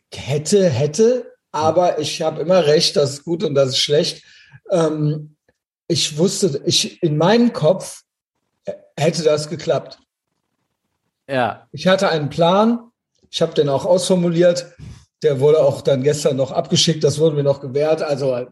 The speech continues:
Speaker 1: im Sinne von, dann ist das halt jetzt das Fazit so, weil ich da viel Arbeit, äh, und Mühe mit verbracht habe. Und, ähm, natürlich gehe ich rein, das ist ja wie ein Fußballspieler, geht ja auch in ein Spiel rein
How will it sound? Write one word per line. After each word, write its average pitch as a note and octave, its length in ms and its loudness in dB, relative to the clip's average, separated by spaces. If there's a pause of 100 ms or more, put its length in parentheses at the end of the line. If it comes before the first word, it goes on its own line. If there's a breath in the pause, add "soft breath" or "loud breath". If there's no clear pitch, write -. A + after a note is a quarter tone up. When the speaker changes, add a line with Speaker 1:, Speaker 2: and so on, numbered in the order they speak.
Speaker 1:
im C3+ 140 -6
Sinne C3+ 220 2
von, B2+ 240 0
dann B2+ 120 0
ist C3+ 160 -4
das B2+ 140 -2
halt C3 140 0
jetzt B2+ 180 0
das B2+ 120 -2
Fazit D3 440 0
so, D#3 340 2 (240 loud breath)
weil C#3+ 120 -6
ich - 60 -2
da C#3 120 2
viel F3+ 260 2
Arbeit, D#3+ 500 2
äh, D#3 180 4
und D3+ 240 -6
Mühe E3+ 180 0
mit D3 160 -4
verbracht C#3+ 440 -4
habe. D#3 420 -2 (1200 loud breath)
Und, D#3+ 580 2
ähm, D3 560 0
natürlich F3 640 2
gehe D#3+ 200 2
ich C3 320 -4
rein, D#3+ 360 2
das C3+ 120 0
ist C3+ 80 -6
ja C#3+ 120 -2
wie D#3 80 -6
ein D3 60 -8
Fußballspieler, D3+ 640 -2
geht D3 140 -6
ja E3 80 2
auch C3 100 -2
in C#3 120 -6
ein C3 40 -4
Spiel F3+ 360 0
rein C#3 480 -2